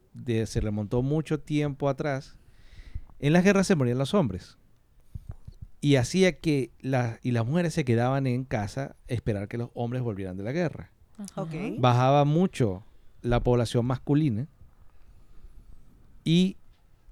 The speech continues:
Speaker 1: se formaba un fenómeno que hacía que las niñas se desarrollaran más temprano.
Speaker 2: ¿En serio?
Speaker 1: No que tuvieran deseo sexual, como dice Ender,
Speaker 3: Sí, como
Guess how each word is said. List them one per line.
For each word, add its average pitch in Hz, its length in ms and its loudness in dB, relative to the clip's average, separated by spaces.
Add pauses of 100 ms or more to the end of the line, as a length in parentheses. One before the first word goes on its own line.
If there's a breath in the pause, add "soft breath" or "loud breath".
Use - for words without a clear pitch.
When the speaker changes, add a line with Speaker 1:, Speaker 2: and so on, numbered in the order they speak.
(300)
Speaker 1:
se 143 360 0
formaba 135 460 0
un 165 120 0
fenómeno 156 540 0
que 139 100 -6
hacía 151 360 -2
que 135 120 -2
las 123 180 -2
niñas 156 360 -2
se 135 120 -2
desarrollaran 123 600 -2
más 139 200 -2
temprano. 110 600 -6 (260)
Speaker 2:
¿En 180 200 -4
serio? 196 500 -6 (340 soft breath)
Speaker 1:
No 135 160 4
que 175 100 2
tuvieran 160 380 2
deseo 139 500 4
sexual, 131 380 0
como 117 200 2
dice 117 600 2
Ender, 120 100 0
Speaker 3:
Sí, 220 160 8
como 196 240 4